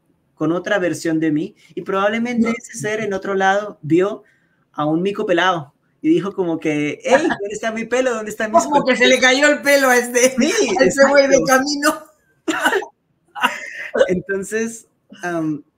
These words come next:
Speaker 1: eso me pareció también increíble, entender
Speaker 2: Podría decirse que en esos momentos a lo mejor estabas contactando con esa familia felina, urma, este,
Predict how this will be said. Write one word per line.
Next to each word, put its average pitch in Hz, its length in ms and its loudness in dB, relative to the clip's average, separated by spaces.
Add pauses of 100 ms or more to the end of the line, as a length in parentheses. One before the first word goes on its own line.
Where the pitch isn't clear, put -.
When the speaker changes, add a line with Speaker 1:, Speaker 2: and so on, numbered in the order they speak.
(120)
Speaker 1:
eso 190 220 -10
me 214 100 -6
pareció 165 380 -4
también 190 280 -4
increíble, 170 800 -4
entender 160 320 -6
Speaker 2:
Podría 214 360 4
decirse 226 500 -2
que 202 80 -8
en 190 80 -6
esos 196 240 -10
momentos 180 440 -10
a 175 80 -2
lo 165 100 -4
mejor 160 300 -6
estabas 185 440 -6
contactando 165 840 -6
con 160 160 -8
esa 165 240 -10
familia 160 760 -4
felina, 151 640 -8
urma, 160 640 -8 (240)
este, 135 1200 -10